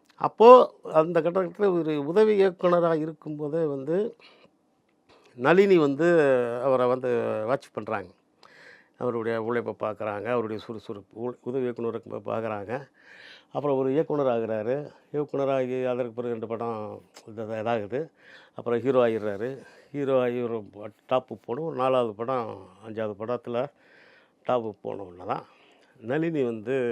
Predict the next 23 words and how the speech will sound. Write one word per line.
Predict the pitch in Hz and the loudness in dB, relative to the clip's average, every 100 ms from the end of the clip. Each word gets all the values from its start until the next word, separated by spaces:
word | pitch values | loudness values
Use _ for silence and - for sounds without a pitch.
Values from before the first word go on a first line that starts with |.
| 110 104 101 101 | -6 -10 -12 -12
விரும்பி | 107 113 107 113 117 98 87 82 - 104 - _ _ - _ - | -12 -12 -10 -10 -10 -12 -16 -20 -20 -20 -20 _ _ -20 _ -4
அவரை | 110 104 | -2 -2
கல்யாணம் | 110 120 104 | 0 -2 -2
பண்றாங்க. | 95 98 87 - _ _ _ _ _ _ _ _ - | -8 -8 -10 -12 _ _ _ _ _ _ _ _ -12
அது | 120 117 120 | -10 -4 0
எதிர்ப்பு, | 139 143 - | 0 0 -8
பல | 95 120 127 | -2 0 0
எதிர்ப்புகளுக்கு | 120 147 - - 135 135 127 - | -2 -4 -10 -6 -2 0 -2 -8
மீறி | 107 143 156 | -6 -2 -2
தான் | 127 143 123 113 104 101 | -2 -2 0 -2 -4 -6
அந்த | 101 101 104 101 | -6 -6 -6 -6
கல்யாணம் | 110 120 107 104 | -4 -4 -4 -4
நடந்துச்சு. | 107 - - - - - - _ 120 | -6 -8 -20 -20 -20 -20 -20 _ -4
ஏன்னா | 131 | 0
நளினியுடைய | 127 151 151 139 | 2 0 0 2
அம்மாவுக்கு | 127 135 175 170 151 117 | 2 0 0 2 0 -2
வந்து | 120 120 147 147 127 113 110 107 107 107 | -6 -4 0 2 2 0 -2 -6 -8 -4
ராமராஜனை | 120 139 135 120 | -4 0 0 -2
வந்து | 110 101 104 110 104 104 95 _ - - _ _ _ _ - | -4 -10 -10 -8 -8 -12 -16 _ -20 -20 _ _ _ _ -4
கல்யாணம் | 127 127 120 | -2 0 -2
பண்றது | 107 110 113 104 | -6 -8 -8 -12
சுத்தமா | - - 117 101 98 90 87 90 87 85 82 85 | -12 -10 -6 -6 -8 -10 -12 -14 -14 -18 -20 -20
பிடிக்கல. | - - 107 | -20 -12 -6